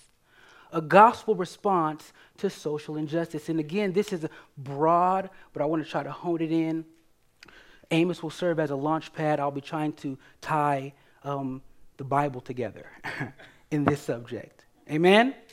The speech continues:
How did that sound? All right, so before I get into it, I want to give you, uh, my outline so you can track with me. First, I'll set the stage with a little background on who Amos is, because he is not someone we're probably all familiar with,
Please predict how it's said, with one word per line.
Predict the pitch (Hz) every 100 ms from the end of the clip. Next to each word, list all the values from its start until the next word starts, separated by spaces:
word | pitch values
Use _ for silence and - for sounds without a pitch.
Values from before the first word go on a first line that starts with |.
| - - -
How | 190
did | 190
that | 185 180
sound? | 196 156 131 - _ _ _ - - - -
All | 156
right, | 165 160
so | 175
before | 160 156 208
I | 202
get | 180 196
into | 196 - 196
it, |
I | 175
want | 175
to | 165
give | 175 165
you, | 175 175 - - - -
uh, | 170 165
my | 160 160
outline | 180 185 190 196
so | 185
you | 165
can | 143
track | - 175 185
with | 190 -
me. | 202 233 _ - - - -
First, | 190 185 185
I'll | 185
set | 196 190
the | 175
stage | - 196 202
with | 180 180
a |
little | 165
background | 151 135 185 170 170 190 185
on | 156
who | 135 170 160
Amos | 185 185 175
is, | 180 196 202
because | 151 160 151
he | 185 170
is | 151
not | 175 170
someone | 185 170
we're | 160 151
probably | - 202 202
all | 196 185
familiar | 170 185 202 190
with, | 202 226